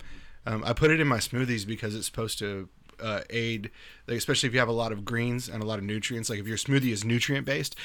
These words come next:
the M C T oil allows for max absorption of all those nutrients, so you're getting more bang for your buck out of it if you're, if you're drinking the smoothies for nutrients.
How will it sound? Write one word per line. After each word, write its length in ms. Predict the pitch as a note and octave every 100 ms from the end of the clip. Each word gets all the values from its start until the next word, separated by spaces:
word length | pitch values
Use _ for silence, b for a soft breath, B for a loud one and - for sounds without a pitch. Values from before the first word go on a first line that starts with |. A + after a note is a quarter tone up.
| B -
the 80 |
M 180 | B2 B2
C 120 | A2 A2+
T 220 | B2+ A2+
oil 180 | A2 G#2
allows 200 | G2+ G2+
for 120 | -
max 340 | G#2+ A2 G2+ -
absorption 540 | G2 G#2+ G2 F#2+ G#2+
of 140 | G2 G2+
all 120 | G2
those 200 | G2 F#2+
nutrients, 560 | G#2 G2+ - F#2+ - -
so 80 |
you're 140 | G#2 G2+
getting 180 | G#2 G#2
more 140 | G#2
bang 240 | G2 G2 G2+
for 100 | G2
your 80 |
buck 280 | F#2+ G2+ G2
out 80 | G2+
of 60 | G2
it 60 |
if 140 | G2+ -
you're, 160 | G#2 - B B
if 100 | A#2
you're 80 | B2
drinking 400 | A2+ C#3+ C3+ B2+
the 80 | A#2
smoothies 400 | - A2+ G#2+ G2+
for 420 | - G#2+ G#2 G2 B B B -
nutrients. 800 | G#2 G#2 - D2+ C#2+ - -